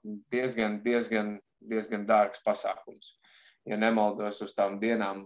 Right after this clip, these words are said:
bija kaut kāds tāds busiņš, kā man tur, uh, septiņi plus viens sēdvietas, ja, tad, uh, tur pusotrs tūkstotis eiro pa busiņa īri. Nu, <laughs> tad, nu,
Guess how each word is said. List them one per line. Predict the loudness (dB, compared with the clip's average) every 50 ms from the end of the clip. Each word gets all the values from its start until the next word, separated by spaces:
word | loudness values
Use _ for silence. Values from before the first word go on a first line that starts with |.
| -12
bija | _ -8 -8 -6 -6 -6
kaut | -6 -6 -4 -4
kāds | -4 -4 -4 -6 -8 -6
tāds | -6 -4 -4 -6 -4 -2
busiņš, | -2 -2 -2 -2 -4 -4 -4 -6 -8 -10 -10 -12 -12 -16 -18 -18 -16 -14 -14 -16 -10 -6
kā | -6 -4 -4
man | -2 -2 -2 -2 -4 -6 -6
tur, | -8 -10 -8 -10
uh, | -12 -12 -12 -14 -16 -20 _ _ _ _ -16
septiņi | -14 -14 -8 -4 0 0 0 0 -2 -4 -4 -4 -6
plus | -8 -10 -12 -12 -10 -6
viens | -6 -6 -6 -6 -8 -4
sēdvietas, | -2 0 0 0 0 -2 -6 -10 -10 -12 -14 -12 -8 -4
ja, | -4 -4 -4
tad, | -6 -8 -10 -10 -10
uh, | -8 -10 -10 -10 -12 -14 _ _ -16 -14
tur | -12 -12 -12 -12
pusotrs | -12 -14 -10 -6 -4 -4 -4 -4 -8 -10 -8 -4
tūkstotis | -4 -4 -4 -4 -6 -10 -10 -10 -10 -10 -8 -6
eiro | -6 -6 -6 -8 -8 -10 -10 -12 _ _ -20 -20 -20 -20 -20 _
pa | _ -8 -6 -2
busiņa | 0 0 0 0 -2 -4 -4 -4 -4
īri. | -2 -2 -4 -4 -6 -8 -12 -14 -10
Nu, | -6 -4 -4 -4
<laughs> | -4 0
tad, | 2 4 4 4 2 -4 -12 -12 -10 -10 -10 -10 -12 -14 -14 _
nu, | -4 -2 0